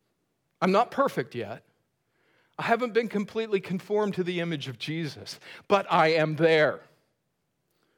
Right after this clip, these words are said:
And no one can take me out. In fact, that's also in John chapter five. Uh, uh, Jesus makes that promise. So,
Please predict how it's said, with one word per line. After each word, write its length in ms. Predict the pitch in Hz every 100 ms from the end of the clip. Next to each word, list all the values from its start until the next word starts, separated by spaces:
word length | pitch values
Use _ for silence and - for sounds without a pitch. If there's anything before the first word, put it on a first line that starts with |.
| _ _ _ _
And 260 | 170 170 180
no 200 | 208 254
one 340 | 233 147 147
can 240 | 156 185 180
take 400 | - 190 170 170
me 300 | 165 165 - _
out. 420 | 160 143 131 - - - -
In 60 | 107
fact, 280 | 117 -
that's 360 | 98 90 - - - -
also 340 | 90 - 117
in 140 | 104
John 360 | 104 92 101 104
chapter 360 | - 98 - 127
five. 520 | - 262 208 85 78 _ - - - -
Uh, 260 | 113 113 120 _
uh, 200 | 120 113 113 - 143
Jesus 540 | 117 110 113 120 - -
makes 240 | 117 117 147
that 160 | 147
promise. 480 | - 170 143 92 -
So, 440 | - 156 143 107